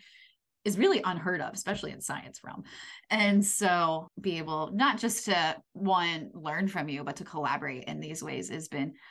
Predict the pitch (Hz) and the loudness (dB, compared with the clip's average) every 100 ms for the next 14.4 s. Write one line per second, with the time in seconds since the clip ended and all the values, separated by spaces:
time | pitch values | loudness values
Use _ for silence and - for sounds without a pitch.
0 | - - - - 240 254 214 156 143 - | -20 -16 -14 -4 0 0 2 0 -2 -6
1 | 190 180 - - 147 - - 196 202 - | -8 -6 -6 -4 -2 -4 -4 -2 -2 0
2 | 226 220 220 - - 254 262 262 277 285 | 4 4 2 -2 -4 0 2 4 4 2
3 | 285 269 - 208 196 196 190 196 220 233 | -2 -6 -4 -4 -2 -2 -2 -4 -6 -6
4 | 220 214 185 175 170 170 156 156 160 165 | -2 -2 -2 -4 -6 -6 -6 -8 -8 -8
5 | 160 165 160 160 151 143 - 135 151 - | -6 -6 -6 -8 -8 -8 -8 -10 -10 -10
6 | - - - - 180 175 - - - - | -8 -6 -6 0 2 2 -2 -12 -20 -20
7 | _ _ _ - 214 226 247 254 196 170 | _ _ _ -8 -4 0 2 2 2 0
8 | 151 156 185 _ 185 185 180 180 196 _ | -2 -4 -6 _ -2 0 0 -4 -8 _
9 | _ _ 175 214 214 190 170 156 139 - | _ _ -2 0 0 -2 -4 -4 -8 -10
10 | - - 190 180 175 151 - - 202 214 | -8 -2 0 0 0 0 -2 -8 -4 -2
11 | 190 214 311 320 349 311 214 190 175 170 | 2 2 2 2 2 4 2 2 -2 -2
12 | 190 180 165 - 160 - - 156 151 - | -4 -4 -6 -6 -6 -2 0 0 -2 -4
13 | 147 - 127 - 175 - - 180 175 185 | -4 -2 -2 -4 -8 -8 -4 -2 -2 0
14 | 185 175 175 | 0 0 -2